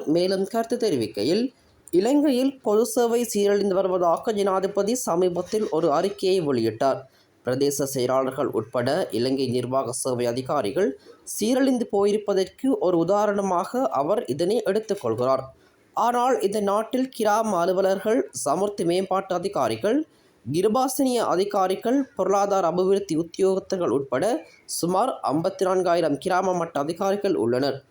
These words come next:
இந்த ஐம்பத்தி நான்காயிரம் பேர் மிக குறைந்த வசதிகளுடன் கூடிய கிராமங்களில் பணிபுரிகின்றனர்.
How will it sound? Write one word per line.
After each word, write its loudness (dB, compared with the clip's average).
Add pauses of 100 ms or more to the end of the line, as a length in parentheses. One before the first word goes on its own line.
(420)
இந்த 0 (240)
ஐம்பத்தி -2
நான்காயிரம் 0
பேர் -2
மிக -2
குறைந்த -2
வசதிகளுடன் -2
கூடிய 0
கிராமங்களில் 0
பணிபுரிகின்றனர். -2